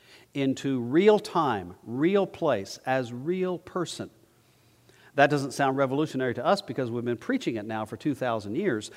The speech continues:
but it was revolutionary then to say that God showed up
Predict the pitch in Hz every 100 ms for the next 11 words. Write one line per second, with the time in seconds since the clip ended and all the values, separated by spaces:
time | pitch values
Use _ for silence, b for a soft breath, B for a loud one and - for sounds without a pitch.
0 | B 123 107 170 170 185 165 156 151 143
1 | 131 131 131 123 110 104 101 156 143 104
2 | 120 - 127 113 - - 117 120 127 117
3 | - 127 123 120 104 101 b